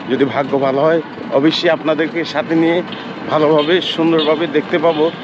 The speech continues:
বাংলাদেশ থেকে মাউন্টেন এভারেস্ট,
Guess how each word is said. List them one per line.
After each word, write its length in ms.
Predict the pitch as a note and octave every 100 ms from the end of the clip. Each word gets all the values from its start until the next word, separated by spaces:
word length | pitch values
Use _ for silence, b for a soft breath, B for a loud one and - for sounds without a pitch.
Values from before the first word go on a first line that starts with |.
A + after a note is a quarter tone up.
| - - - -
বাংলাদেশ 540 | E3+ F#3 F#3 F3 F3+ - -
থেকে 320 | F#3+ F#3 F#3 C3
মাউন্টেন 420 | C3 C3+ C3+ D3+ C3
এভারেস্ট, 540 | A2 G#2+ G2+ F2+